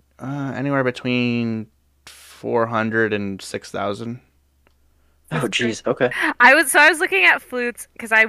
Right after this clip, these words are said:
Speaker 3: my original flute was from fourth grade, and I'm, like, trying to play this in an upper level band, and it's just, like,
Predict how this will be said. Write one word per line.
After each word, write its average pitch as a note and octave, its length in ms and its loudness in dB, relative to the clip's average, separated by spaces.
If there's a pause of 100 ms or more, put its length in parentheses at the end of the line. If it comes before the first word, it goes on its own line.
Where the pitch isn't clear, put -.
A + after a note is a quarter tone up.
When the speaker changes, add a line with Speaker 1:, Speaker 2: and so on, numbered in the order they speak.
(120)
Speaker 3:
my G#3+ 300 4
original G3+ 520 -2
flute F#3+ 300 -8
was F3 140 -12
from F3 160 -8
fourth E3+ 420 -8
grade, D#3+ 380 0
and D#3+ 140 -2
I'm, E3 80 -2
like, E3+ 160 -4
trying D#3+ 260 0
to F3 80 -4
play E3+ 220 0
this E3 220 -2
in E3+ 100 -4
an E3+ 140 -4
upper E3+ 280 0
level E3 240 -4
band, D#3+ 320 -2
and D#3+ 140 -6
it's D#3+ 100 -14
just, - 240 -8
like, D#3 240 -2